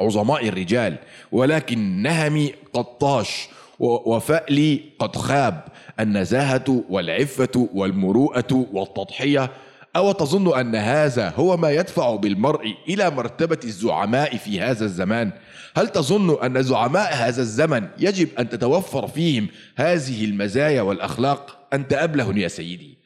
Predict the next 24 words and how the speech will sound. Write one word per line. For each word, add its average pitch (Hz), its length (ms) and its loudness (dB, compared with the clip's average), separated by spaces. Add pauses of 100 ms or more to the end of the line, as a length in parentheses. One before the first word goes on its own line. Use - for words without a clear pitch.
(140)
ولا 113 180 0
تؤاخذني 123 500 -2
في 98 80 -6
الكلمة. 110 400 -2 (340)
أترى 196 380 2
لو 131 160 2
كان 170 400 2
في 117 200 -6
ذلك 156 400 0
شيء 160 320 0
من 107 240 -2
الصحة، 151 580 -2 (180)
أكنت 170 360 0
ترى 147 340 0
هذه 139 360 0
البضاعة 117 580 -2
مكدسة 120 600 -6
على 95 240 -4
الرفوف 117 420 -4
في 110 240 -8
أكياسها 139 800 -2 (200)
لا 160 140 2
يقربها 143 640 0
إنسان؟ 127 440 -2